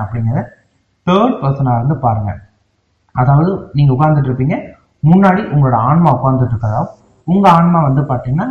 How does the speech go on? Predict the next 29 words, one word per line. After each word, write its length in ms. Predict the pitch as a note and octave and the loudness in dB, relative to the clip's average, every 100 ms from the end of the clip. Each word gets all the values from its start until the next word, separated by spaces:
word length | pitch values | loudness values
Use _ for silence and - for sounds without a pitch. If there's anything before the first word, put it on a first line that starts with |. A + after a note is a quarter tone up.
| - | -4
வேற 240 | C#3 D3+ D3+ | 0 0 2
ஒருத்தராகவும் 560 | C3+ B2 A#2+ C3 A#3+ | 0 0 -2 -2 -2
அவர் 320 | - C#3 G3 | 0 2 4
வந்து 320 | F3 D#3 G3+ D#3 | 2 2 -2 -2
உங்களோட 260 | C3+ C#3+ | 0 -2
தவறை 320 | C3+ B2+ C#3+ D3 | -2 -2 -2 -4
சொல்றாரு, 380 | B2 A#2 A#2+ G2+ - _ _ _ - | -6 -2 -4 -4 -10 _ _ _ -4
"நீ 180 | F#3 | -2
இந்த 200 | A3 C#3 | 0 0
மாதிரி 220 | B2+ C#3+ C#3 | 0 0 0
தவறு 280 | A#2+ C#3 | -2 -2
பண்ணிட்டு 360 | C3 A2 G#2+ G#2 | -2 -4 -6 -8
இருக்க" 140 | A2+ | -8
அப்படின்னு. 300 | G#2 A2 G2+ | -6 -6 -6
இதை 160 | C3 D3+ | -4 -2
வந்து 260 | D3 E3+ F3+ | -2 -2 -2
பாத்தீங்கன்னா 460 | D3 - B2+ E3+ - - _ _ | -4 -4 -6 -6 -8 -20 _ _
ஒரு 240 | C3 C3 C3 | 0 0 0
பெரிய 300 | D#3+ F#3+ G3 | 0 0 -2
பயிற்சியாவே 560 | C3+ D3 D3 D3+ C#3+ | -2 -2 -2 -2 0
இருக்கும். 440 | C#3 A2 G2 G#2+ - | 0 -2 -6 -10 -8
அந்த 280 | B2 C3+ B2+ | -4 -2 0
ஆன்மா 400 | A#2+ E3 F#3 E3+ | 0 0 2 0
வந்து 200 | C3+ D#3+ | 0 0
நம்ம 220 | C#3 A#2 | -2 -2
கூட 240 | C3+ D3+ | -4 -4
எப்ப 240 | B2 - E3 | -4 -6 -10
பேச 340 | B2 B2+ B2 | -6 -6 -4
ஆரம்பிக்குதோ 580 | A2 C3 C3 A2 G#2+ | -4 -4 -4 -6 -6